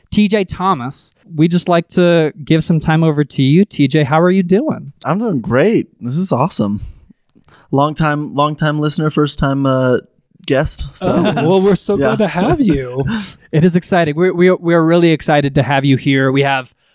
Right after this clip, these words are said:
Speaker 1: a lot of questions, as we have shared with you. Uh, there's a lot of stuff that we wanna talk about because picking the brains of those involved with Evermore, I think, is probably one of our favorite pastimes.
Speaker 3: Definitely.
Speaker 2: Let's do it.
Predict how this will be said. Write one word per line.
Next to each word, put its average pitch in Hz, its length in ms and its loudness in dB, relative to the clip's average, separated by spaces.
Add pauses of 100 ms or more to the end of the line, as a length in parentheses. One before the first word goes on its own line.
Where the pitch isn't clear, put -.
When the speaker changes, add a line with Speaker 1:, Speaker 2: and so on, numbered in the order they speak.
Speaker 1:
a 143 60 -4
lot 165 220 0
of - 140 -4
questions, 160 680 -2
as 135 220 -4
we 151 100 2
have 143 140 -2
shared 175 420 0
with 180 300 0
you. 131 320 -2 (300)
Uh, 147 160 0
there's 147 160 2
a 151 40 -2
lot 151 180 0
of 160 60 0
stuff - 220 -2
that 170 80 0
we 156 80 2
wanna 147 200 -2
talk 139 300 -4
about 127 320 -4
because 127 640 -4 (580)
picking 185 340 0
the 160 60 -4
brains 147 680 -4
of 135 440 -2 (180)
those 135 360 -2
involved 127 720 -2
with 131 320 -2
Evermore, 135 500 -2
I 123 80 2
think, 123 240 -2
is 117 180 -2
probably 123 440 -4
one 117 160 -2
of 117 100 -2
our 104 100 -2
favorite 104 420 -4
pastimes. 104 680 -4
Speaker 3:
Definitely. 131 640 -2 (300)
Speaker 2:
Let's 127 180 -2
do 123 220 2
it. - 160 -4